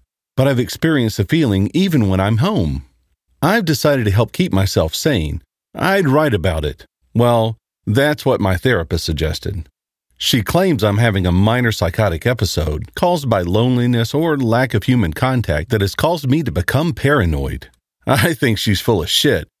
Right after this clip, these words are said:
and someone's out there to get me, but I guess that just proves her point. I spend most of my time in my room since that's where my computer is. I'm either working on developing new software for my company or sleeping,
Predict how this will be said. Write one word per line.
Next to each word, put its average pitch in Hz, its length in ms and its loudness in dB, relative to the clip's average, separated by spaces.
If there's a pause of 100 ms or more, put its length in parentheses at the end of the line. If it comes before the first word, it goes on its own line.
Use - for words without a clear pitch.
(220)
and 180 240 2
someone's 151 440 0
out 127 220 2
there 113 140 2
to 87 100 0
get 131 240 0
me, 80 320 -4 (300)
but 127 100 4
I 131 100 2
guess 156 280 0
that 143 180 0
just 135 240 -2
proves 117 300 0
her 90 80 0
point. 80 480 -4 (560)
I 147 180 0
spend 107 420 0
most 147 220 0
of 104 60 0
my 95 120 2
time 101 240 0
in 82 100 0
my 80 120 0
room 95 480 0
since 156 360 -2
that's 175 280 -2
where 151 80 2
my 95 160 2
computer 98 440 0
is. 78 360 -6 (240)
I'm 147 240 0
either 117 260 0
working 123 360 0
on 110 160 2
developing 113 500 0
new 95 120 2
software 131 480 0
for 110 140 -2
my 82 140 0
company 147 460 -2 (120)
or 214 240 0
sleeping, 85 720 -2